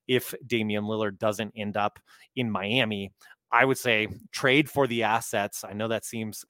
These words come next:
kinda cold. I know that goes against popular opinion. Ultimately, at the end of the day, I do think Damian Lillard gets his way, and they do him a solid and make sure he gets to Miami. Um, so tho-, those are my thoughts there.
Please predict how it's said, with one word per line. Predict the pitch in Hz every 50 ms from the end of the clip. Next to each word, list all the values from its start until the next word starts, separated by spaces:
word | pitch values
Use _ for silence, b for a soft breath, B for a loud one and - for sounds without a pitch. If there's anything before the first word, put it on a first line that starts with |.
| _ -
kinda | - 110 98 92 -
cold. | - - 135 139 135 131 135 120 - - -
I | - 110
know | 98 101 107
that | 107 104 -
goes | - 120 113 113 113 107 - -
against | - 104 - 117 104 101 - - - b b b b b b _
popular | - 139 117 - 113 107 104 101
opinion. | - - 143 156 156 151 151 139 B B B B B _
Ultimately, | 226 240 240 - - 175 160 139 139 127 120
at | 117 -
the | - 117
end | 117 113
of | 117
the | 104 107
day, | 92 113 107 107 107 -
I | 110 117
do | 92 - 117 110
think | 104 - 117 110 104 - - - - 120
Damian | - 113 107 104 107 104 104 104
Lillard | 107 107 104 104 104 104 95 104 - 123
gets | - - 107 - -
his | - 98 - - -
way, | 107 110 104 101 98 95 92 B B B B B B -
and | 101 98
they | 101 101
do | 87 104 107 104
him | 101 98
a | 95
solid | - - 113 98 98 98 98 95
and | 107 - 101 95 95 95 92 -
make | 117 107 101 98 -
sure | - - 107 98 98 95 92 90 B B B B B _
he | - 123
gets | 123 110 120 113 - - -
to | - 113
Miami. | 101 92 92 95 95 98 98 95 87 87 92 - _ _ B B B B B B _ _ 107
Um, | 107 104 101 101 104 104 _ _
so | - - 170 170
tho-, | 190 214 208 170 170
those | 151 185 196 175
are | 196
my | 175 151 139
thoughts | - - 143 139 135 - -
there. | - 135 131 131 131 131 -